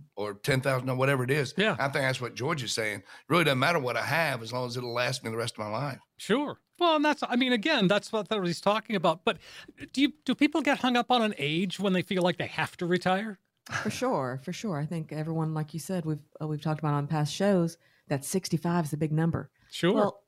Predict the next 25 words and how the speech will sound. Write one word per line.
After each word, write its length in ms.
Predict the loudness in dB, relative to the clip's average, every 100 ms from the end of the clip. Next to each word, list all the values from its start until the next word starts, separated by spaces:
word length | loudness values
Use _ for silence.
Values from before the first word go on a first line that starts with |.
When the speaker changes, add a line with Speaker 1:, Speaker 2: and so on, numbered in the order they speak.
| _
Speaker 3:
it 140 | -4 -2
really 300 | 0 -2 -2
isn't 280 | -4 -4 -4
the 60 | -4
big 160 | -2
number. 500 | -2 -2 -4 -6 -8 -6
It, 100 | -10 -8
it, 140 | 0
I 20 | 2
mean, 160 | 4
it 40 | 2
might 180 | 0
be 60 | 0
your 240 | 0 2
number, 440 | 2 0 0 -4 -8 _ _ _ -2
but 180 | 0
it 60 | 0
might 200 | 0 0
not 260 | 0 -2 -2
be 60 |
your 140 | -2 -2
number. 380 | -6 -8 -8 0
I 40 |
mean, 160 | 2 2
like, 220 | 0